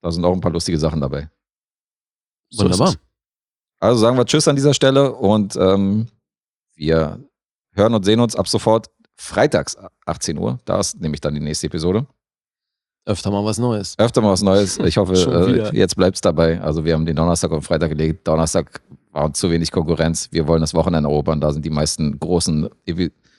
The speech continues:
Speaker 1: Podcasts unterwegs. Deswegen
Speaker 3: Ist das so?
Speaker 1: Ja, deswegen haben wir gesagt, "Komm, ey, Donnerstag ist doch Pipifax. Die hauen wir doch alle weg."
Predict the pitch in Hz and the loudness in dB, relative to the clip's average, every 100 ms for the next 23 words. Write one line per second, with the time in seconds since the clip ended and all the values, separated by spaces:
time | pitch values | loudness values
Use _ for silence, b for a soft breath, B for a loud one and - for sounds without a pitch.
0 | _ - 110 - 90 82 82 78 - 85 | _ -2 0 0 0 0 0 0 -2 -4
1 | 82 78 76 143 - 107 104 - 82 85 | -2 -2 0 0 0 -2 -4 -6 0 4
2 | 92 87 82 90 82 82 78 76 - 80 | 4 2 -2 -2 0 -2 -2 -4 -4 -4
3 | 73 67 - 76 - 76 80 - 90 90 | -2 -4 -4 -4 -6 -8 -12 -8 -6 -6
4 | - - - 78 82 78 - 80 85 | -8 -8 -6 -4 -2 -2 -2 -2 -2